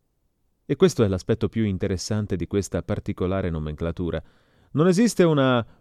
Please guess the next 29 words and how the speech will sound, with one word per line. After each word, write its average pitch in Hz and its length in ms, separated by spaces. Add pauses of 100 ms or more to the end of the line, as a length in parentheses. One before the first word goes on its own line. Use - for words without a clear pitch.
(160)
will 143 380
be-ness, 110 1040 (140)
cioè 101 240
la 92 240
condizione 90 540
in 85 60
cui 95 140
qualcosa 85 440
sarà, 92 280 (360)
o 135 80
una 131 260
was-ness, 101 1080
cioè 113 200
la 98 140
condizione 92 560
in 76 80
cui 85 200
qualcosa 76 600
era. - 320 (680)
C'è 139 140
solo 208 240
la 196 240
isness, 117 680 (200)
la 98 160
condizione 101 520
in 110 60
cui 90 180
qualcosa 151 640
è. 139 180